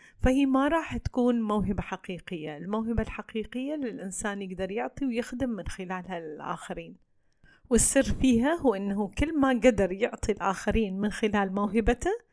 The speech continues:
كل ما شعر بشعور الرضا والسعادة داخليا.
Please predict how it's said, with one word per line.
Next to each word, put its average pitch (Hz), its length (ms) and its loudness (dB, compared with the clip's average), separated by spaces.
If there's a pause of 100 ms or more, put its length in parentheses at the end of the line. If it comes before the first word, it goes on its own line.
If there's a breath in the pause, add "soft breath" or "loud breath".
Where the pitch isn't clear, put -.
(560 soft breath)
كل 277 200 2
ما 285 120 8
شعر 208 380 4
بشعور 196 460 4
الرضا 220 500 6
والسعادة 196 720 2
داخليا. 165 680 -6